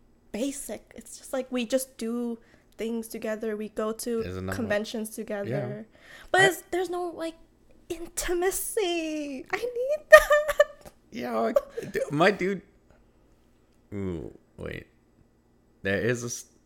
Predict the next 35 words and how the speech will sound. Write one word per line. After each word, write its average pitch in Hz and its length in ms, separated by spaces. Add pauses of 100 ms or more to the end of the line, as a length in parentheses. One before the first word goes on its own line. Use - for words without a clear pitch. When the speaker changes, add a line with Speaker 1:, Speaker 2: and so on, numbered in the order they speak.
(120)
Speaker 2:
I 127 60
don't 147 160
know 175 80
if 156 100
he 135 80
has 127 160
a 117 40
girlfriend 95 420
before. 87 380 (120)
His 101 160
brother 113 320
mentioned 95 460
that 92 120
he 95 120
did. 90 440 (840)
Speaker 1:
Did 285 200
he? 403 100 (360)
Speaker 2:
Yes. - 480 (560)
Speaker 1:
I 269 40
don't 269 120
remember 254 340
that. 208 260
Speaker 2:
He, - 180
Speaker 1:
Okay. 175 220 (160)
Speaker 2:
don't 98 180
you 120 80
remember 104 220
they 92 80
were 80 80
talking 87 260
about 80 300
dating 76 260
your 78 100
first 80 300
love? 85 280